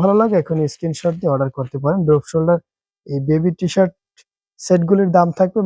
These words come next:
মাত্র তিনশো টাকা, only তিনশো টাকা। বাংলাদেশের যে কোনো প্রান্তে ডেলিভারি চার্জ অ্যাডভান্স করে নিতে পারবেন। প্রত্যেকটি ডিজাইনগুলো সেম থাকবে, বুকের কাছে প্রিন্টগুলি ভিন্ন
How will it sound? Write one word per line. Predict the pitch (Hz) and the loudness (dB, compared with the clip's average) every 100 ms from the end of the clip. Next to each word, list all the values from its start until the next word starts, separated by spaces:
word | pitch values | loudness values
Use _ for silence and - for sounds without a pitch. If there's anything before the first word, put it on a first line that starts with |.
| 170 | 0
মাত্র | - - 180 233 _ _ _ - | -2 -4 -6 -6 _ _ _ -4
তিনশো | 170 - 175 | -2 -2 0
টাকা, | 160 185 | 0 0
only | 160 151 156 | -2 -2 -4
তিনশো | 156 175 | -6 -4
টাকা। | 175 226 160 | -4 -2 0
বাংলাদেশের | 151 147 160 147 | 0 -2 -4 -6
যে | 160 160 | -4 -4
কোনো | 180 175 | -2 0
প্রান্তে | 190 175 214 240 _ _ _ _ _ _ _ _ _ _ _ 143 | 0 0 -2 -4 _ _ _ _ _ _ _ _ _ _ _ 0
ডেলিভারি | 156 165 180 170 | 2 2 0 0
চার্জ | 196 190 | -2 0
অ্যাডভান্স | 156 151 180 175 - | -2 0 -2 -2 -2
করে | 202 147 | -2 -2
নিতে | 135 135 | -2 -4
পারবেন। | 131 131 123 | -4 -4 -6
প্রত্যেকটি | 160 - 180 214 170 | -8 -6 -8 -4 -2
ডিজাইনগুলো | 160 180 175 190 226 226 - | 0 0 0 -2 -4 -6 -2
সেম | 147 139 151 _ _ _ _ _ - | 0 0 -4 _ _ _ _ _ -4
থাকবে, | 160 156 208 - _ _ - | -2 0 -2 -6 _ _ -6
বুকের | 151 156 185 190 | -2 2 2 2
কাছে | - 208 214 _ _ _ _ _ | 2 0 0 _ _ _ _ _
প্রিন্টগুলি | 202 202 196 208 233 156 | 4 4 4 2 2 2
ভিন্ন | 160 | 2